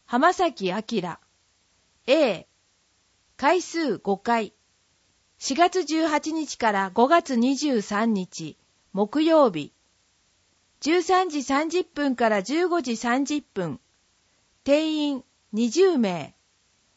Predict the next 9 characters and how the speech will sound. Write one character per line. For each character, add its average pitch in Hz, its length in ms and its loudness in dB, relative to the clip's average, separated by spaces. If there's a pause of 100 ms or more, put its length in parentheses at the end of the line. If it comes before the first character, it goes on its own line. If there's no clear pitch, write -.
(260)
受 240 140 -2
講 359 300 4
料、 190 380 0 (160)
二 202 160 0
千 277 380 2
円。 254 260 0 (880)
五 202 140 0
回 269 280 2
分。 247 300 -2